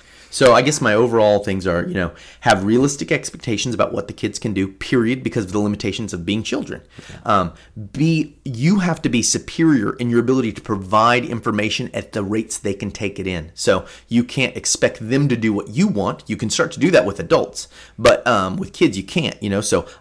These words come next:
Speaker 1: I have enough material in enough different ways that I can keep you interested the whole entire time. That's, you know, put that on yourself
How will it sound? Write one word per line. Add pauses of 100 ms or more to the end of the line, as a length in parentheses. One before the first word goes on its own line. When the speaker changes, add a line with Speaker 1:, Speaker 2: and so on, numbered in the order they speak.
Speaker 1:
I
have
enough
material
in
enough
different
ways (200)
that
I
can
keep
you
interested
the
whole
entire
time.
That's,
you
know, (180)
put
that
on
yourself